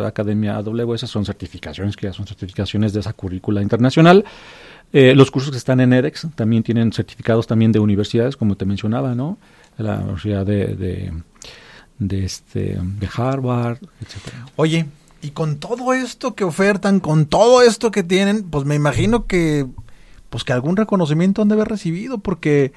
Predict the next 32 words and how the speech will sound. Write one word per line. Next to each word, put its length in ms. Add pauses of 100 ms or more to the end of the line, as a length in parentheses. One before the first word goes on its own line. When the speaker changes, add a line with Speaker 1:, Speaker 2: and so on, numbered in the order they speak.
(640)
Speaker 2:
pues 160
porque 260
es 80
más, 160
está 160
muy 140
padre 360
esto 220
que 60
están 200
haciendo, 500
está 240
muy 220
completo 440
esto 120
que 60
están 160
haciendo, 480 (580)
y, 320
y, 300 (100)
y 60
me 80
imagino 440
que 120
sí, 600
sí 280
hay 160
algo 300
ahí 180
que 140
les 220
estén, 640